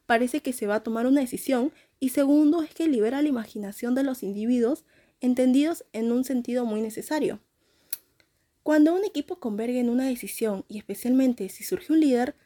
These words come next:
las dudas manifestadas sobre el acierto de la acción planeada se desvanecen, y eventualmente son tratadas como pruebas de escasa lealtad al equipo y sus líderes.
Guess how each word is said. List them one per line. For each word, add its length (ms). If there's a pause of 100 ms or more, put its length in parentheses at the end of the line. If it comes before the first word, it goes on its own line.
(160)
las 220
dudas 260
manifestadas 760
sobre 200
el 100
acierto 640 (480)
de 80
la 100
acción 300
planeada 540 (140)
se 140
desvanecen, 720 (380)
y 140
eventualmente 640
son 180
tratadas 380
como 280
pruebas 320
de 60
escasa 380
lealtad 440 (100)
al 140
equipo 420
y 60
sus 160
líderes. 500